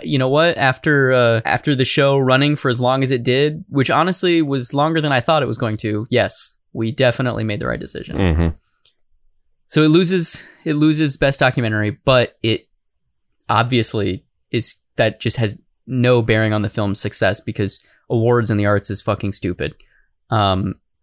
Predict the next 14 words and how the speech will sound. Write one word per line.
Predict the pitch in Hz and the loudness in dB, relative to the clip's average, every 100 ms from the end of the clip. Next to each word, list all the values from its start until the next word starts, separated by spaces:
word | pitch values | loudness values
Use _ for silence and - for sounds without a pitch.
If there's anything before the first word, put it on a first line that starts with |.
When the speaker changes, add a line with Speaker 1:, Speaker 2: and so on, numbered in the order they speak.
| _ _ | _ _
Speaker 1:
and | 110 110 | -2 -2
the | |
film, | - 143 123 | 0 0 -2
the | 117 | -4
film | - 147 127 | -2 0 0
just | 123 - | 0 -2
reshapes | 101 117 143 - - 139 - - - - | -2 2 2 2 0 0 -2 -6 -6 -4
the | 113 | -4
fabric | - 104 107 107 - | 0 0 2 0 -2
of | 107 - - | -4 -6 -8
Indonesian | 117 107 104 101 98 | -4 0 0 -2 -2
life. | 98 - - - _ _ - | -2 -4 -10 -20 _ _ -4
It | 120 | 0
inspires | 117 - 123 123 120 113 - - | 0 0 2 2 2 0 -4 -8